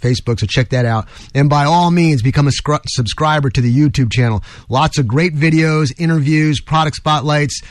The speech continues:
uh, training demos, the whole works. So it's a great way to learn a lot of things coming out of this program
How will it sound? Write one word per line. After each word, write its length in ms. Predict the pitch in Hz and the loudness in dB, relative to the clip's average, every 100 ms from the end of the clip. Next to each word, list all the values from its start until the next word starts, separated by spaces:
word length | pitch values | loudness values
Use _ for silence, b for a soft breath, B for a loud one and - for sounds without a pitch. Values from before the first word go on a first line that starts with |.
| B B B - | B B B -8
uh, 280 | 117 110 104 | -6 -4 -6
training 420 | - 175 175 170 | -2 0 2 2
demos, 400 | 147 160 156 147 | 2 2 2 0
the 120 | 135 | 2
whole 220 | 135 151 143 | 2 2 0
works. 280 | 123 101 | -2 -2
So 80 | 127 | -2
it's 120 | 120 | 0
a 40 | 123 | -2
great 380 | 104 139 190 170 | 0 0 0 0
way 260 | 165 160 | 0 0
to 100 | 139 | 0
learn 240 | 135 147 131 | 0 2 2
a 40 | |
lot 220 | 127 143 | 0 0
of 100 | 143 | 0
things 320 | - 139 131 | -2 0 0
coming 280 | - 135 131 | 0 2 2
out 120 | 127 | 2
of 60 | 120 | 0
this 160 | 135 - | -2 -4
program 680 | 127 143 120 120 113 110 | -2 0 2 0 0 -2